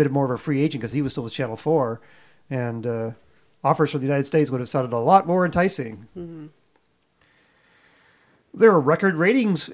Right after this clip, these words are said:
Speaker 1: for news last week 'cause of the snow and low temperatures keeping people inside and in front of the television in Britain.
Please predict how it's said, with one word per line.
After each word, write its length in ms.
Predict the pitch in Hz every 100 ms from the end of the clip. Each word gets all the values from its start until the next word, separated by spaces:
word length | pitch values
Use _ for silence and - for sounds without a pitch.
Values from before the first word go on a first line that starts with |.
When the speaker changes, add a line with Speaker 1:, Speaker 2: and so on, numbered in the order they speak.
| -
Speaker 1:
for 460 | - 165 156 151 139
news 340 | 190 294 247
last 340 | 147 127 123 -
week 200 | 156 190
'cause 160 | 156
of 60 | 131
the 120 | 143
snow 340 | 139 - 170 214
and 120 | 170
low 100 | 165
temperatures 440 | 196 226 - 156
keeping 260 | - 170 147
people 300 | - 226 202
inside 480 | 214 214 185 190 190
and 140 | 151
in 80 | 127
front 300 | - 190 196
of 140 | - 170
the 80 | 190
television 640 | - 190 175 151 151 131
in 180 | 156 151
Britain. 640 | 160 208 165 120 104